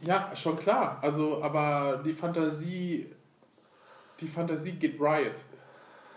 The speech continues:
Also die ist sozusagen in dem Buch, ist einfach, ähm, ich verstehe schon, was du meinst und dass du halt auch wirklich dir Sachen vorstellen kannst und so weiter und so fort. Aber was ich halt will, ähm, ist halt eben nicht dieses,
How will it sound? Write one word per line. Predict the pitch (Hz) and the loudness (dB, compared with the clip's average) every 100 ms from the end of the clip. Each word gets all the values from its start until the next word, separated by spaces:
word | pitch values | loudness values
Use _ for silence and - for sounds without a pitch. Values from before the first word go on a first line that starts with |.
| - | -6
Also | 135 139 | -4 -4
die | 143 147 143 | -6 -4 -4
ist | 147 151 | -4 -4
sozusagen | 165 156 156 151 147 147 147 147 | -2 -4 -4 -2 0 0 -2 -4
in | 151 | -2
dem | 147 147 | 0 0
Buch, | 165 170 - | -2 -4 -6
ist | 147 147 | -8 -6
einfach, | 151 147 143 - - - - - - - _ - | -6 -4 -4 -6 -16 -20 -20 -20 -20 -20 _ 0
ähm, | 143 135 135 139 - | 2 2 0 -6 -8
ich | - 139 | -8 -2
verstehe | 160 - 190 | -2 0 0
schon, | 190 180 | 2 4
was | 175 170 | 4 2
du | |
meinst | 160 151 208 - - | 0 2 0 -2 -8
und | 151 156 156 | -6 -4 -2
dass | 156 151 | -2 -2
du | 151 | -2
halt | 143 139 | 0 -2
auch | 147 - | -2 -6
wirklich | 170 160 | -8 -8
dir | - 147 | -8 -4
Sachen | 147 - | -4 -6
vorstellen | 147 170 202 - 147 143 | -4 0 0 2 0 0
kannst | 135 131 - | -4 -6 -6
und | 139 139 135 | -6 -6 -4
so | 131 | -2
weiter | 127 | 0
und | 131 | 0
so | 131 | -2
fort. | 160 156 | -2 0
Aber | 143 139 - - - | -2 -4 -8 -14 -6
was | 143 165 | -6 -4
ich | 185 | -4
halt | 160 147 147 147 | 0 0 0 0
will, | 175 262 - - - _ _ _ _ _ _ _ _ - - - | 2 0 -4 -14 -20 _ _ _ _ _ _ _ _ -20 -20 -6
ähm, | 131 135 135 135 135 131 - | 0 2 2 -2 -4 -6 -6
ist | 151 156 | -6 -2
halt | 160 143 | -2 0
eben | 156 160 | 0 2
nicht | 175 - - | 0 -2 -8
dieses, | 160 147 143 - | -6 -4 -4 -6